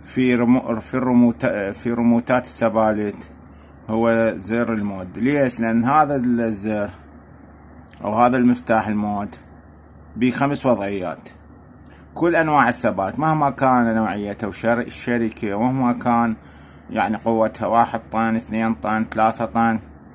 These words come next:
أربعة طن، كلها تشترك بهاي الخمس صفات.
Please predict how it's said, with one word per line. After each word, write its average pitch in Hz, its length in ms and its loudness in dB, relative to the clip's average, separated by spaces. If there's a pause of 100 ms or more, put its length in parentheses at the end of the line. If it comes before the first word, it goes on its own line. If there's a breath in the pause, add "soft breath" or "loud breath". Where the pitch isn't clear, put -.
(360)
أربعة 113 440 0
طن، 113 320 -2 (1400 loud breath)
كلها 175 240 4
تشترك 156 680 0
بهاي 139 420 6
الخمس 127 520 0
صفات. 87 460 -2